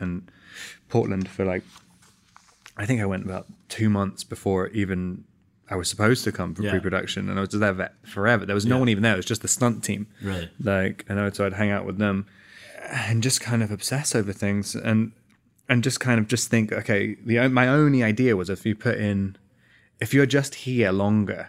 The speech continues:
Speaker 1: and invest more time than everyone else when they come, then you'll hopefully feel at least an equal, <laughs> like,
Speaker 2: Well,
Speaker 1: to
Speaker 2: 'cause
Speaker 1: the
Speaker 2: what
Speaker 1: other.
Speaker 2: was the most intimidating aspect of it?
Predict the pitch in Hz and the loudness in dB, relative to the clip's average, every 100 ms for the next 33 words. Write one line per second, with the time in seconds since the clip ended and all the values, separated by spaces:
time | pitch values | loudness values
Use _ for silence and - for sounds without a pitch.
0 | - 104 101 101 107 117 - 110 107 107 | -6 -2 0 2 0 -2 -2 0 2 2
1 | - 104 107 113 101 107 101 101 107 113 | 0 -2 2 2 4 2 2 0 0 0
2 | 113 101 107 113 120 101 104 101 107 - | 0 0 0 2 2 2 2 0 -4 -14
3 | - _ _ - 127 135 131 113 110 104 | -20 _ _ 2 4 4 2 2 2 2
4 | 117 104 101 98 - - - 117 117 139 | 2 2 2 -2 -8 -20 -8 -2 4 4
5 | 143 - - - 120 131 - 107 - - | 4 -2 -4 2 4 4 0 -4 -4 0
6 | 151 185 185 175 147 135 120 117 120 156 | 6 6 8 6 6 6 6 4 4 2
7 | 123 123 123 117 - 104 117 110 104 107 | 0 0 0 -2 -2 -2 0 2 2 2
8 | 135 - - 76 - 71 73 | 0 -4 -8 -14 -12 -14 -14